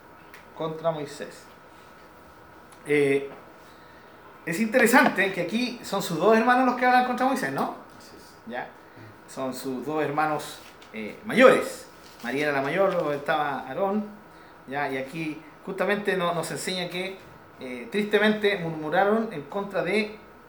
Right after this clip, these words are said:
Speaker 1: de Moisés sus dos hermanos. Ya, que, que murmuraran los otros, sí, es una cosa. Pero es triste cuando la familia incluso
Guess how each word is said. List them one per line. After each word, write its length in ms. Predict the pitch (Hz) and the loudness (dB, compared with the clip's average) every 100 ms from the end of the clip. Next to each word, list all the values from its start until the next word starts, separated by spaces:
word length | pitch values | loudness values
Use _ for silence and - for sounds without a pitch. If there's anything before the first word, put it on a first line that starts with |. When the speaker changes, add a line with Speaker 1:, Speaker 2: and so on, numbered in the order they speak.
| - - | -20 -8
Speaker 1:
de 100 | 147 | -4
Moisés 340 | 143 - - | -2 -2 -2
sus 200 | 160 147 | -2 -2
dos 160 | 170 131 | -2 -2
hermanos. 240 | 110 120 | -2 0
Ya, 160 | 156 175 | 2 2
que, 200 | 147 - | 0 -8
que 100 | - 156 | -8 -4
murmuraran 840 | 175 - 180 196 214 220 226 226 | -2 0 2 6 8 10 8 8
los 140 | 214 202 | 8 8
otros, 540 | 220 233 262 - - - - - - - - - - | 8 6 4 2 -10 -18 -20 -20 -20 -20 -20 -20 -16
sí, 220 | 135 - - - - - - - | -14 -14 -16 -20 -20 -20 -20 -20
es 60 | 131 | -14
una 160 | 127 143 | -10 -4
cosa. 300 | 151 - - - - - | -4 -6 -14 -20 -20 -10
Pero 160 | 131 127 | -6 -6
es 80 | |
triste 260 | 143 170 185 | -6 -4 -2
cuando 220 | 170 147 | 0 0
la 80 | 143 | -2
familia 380 | - 143 208 208 | -2 -4 0 -2
incluso 480 | - 226 220 277 | 0 -2 -2 -4